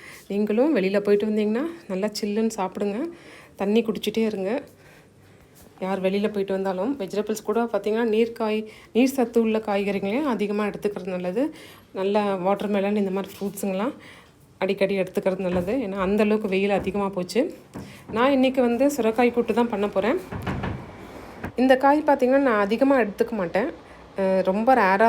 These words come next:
தான் இந்த காய் வாங்கி சாப்-, சமைக்கிறது. அது சம்மர்ல கண்டிப்பா இந்த காயெல்லாம் எடுத்துக்கணும். ஏன்னா இதுல வந்து வாட்டர் கண்டென்ட் அதிகம் உள்ள காய், ஃபைபர்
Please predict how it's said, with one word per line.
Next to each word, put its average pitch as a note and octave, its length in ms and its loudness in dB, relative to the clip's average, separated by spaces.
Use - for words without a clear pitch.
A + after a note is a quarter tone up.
தான் B3+ 140 6
இந்த G#3 180 0
காய் G3 200 4
வாங்கி F#3 300 0
சாப்-, F3 320 -2
சமைக்கிறது. F#3 500 0
அது G#3 100 4
சம்மர்ல B3 480 4
கண்டிப்பா G#3+ 360 4
இந்த F#3+ 200 2
காயெல்லாம் F#3+ 360 4
எடுத்துக்கணும். F3+ 460 -2
ஏன்னா G3 240 2
இதுல F#3 180 4
வந்து G3 220 2
வாட்டர் F#3 320 4
கண்டென்ட் G3 380 0
அதிகம் F#3+ 340 0
உள்ள F#3 260 0
காய், F3+ 240 0
ஃபைபர் F#3+ 400 6